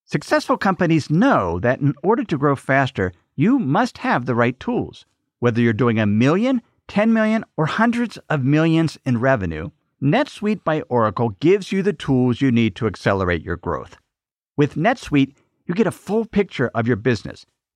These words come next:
finance, inventory, H R, customers, and more. It's everything you need to grow all in one place, right from your phone or computer.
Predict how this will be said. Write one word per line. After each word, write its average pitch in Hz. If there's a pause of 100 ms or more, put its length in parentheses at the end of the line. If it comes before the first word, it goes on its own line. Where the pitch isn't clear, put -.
(180)
finance, 185 (320)
inventory, 208 (140)
H 185
R, 185 (360)
customers, 202
and 202
more. 247 (560)
It's 175 (180)
everything 214
you 208
need 170
to 170
grow 92 (400)
all 135
in 151
one 135
place, - (400)
right 156
from 208
your 202
phone 135
or 120
computer. -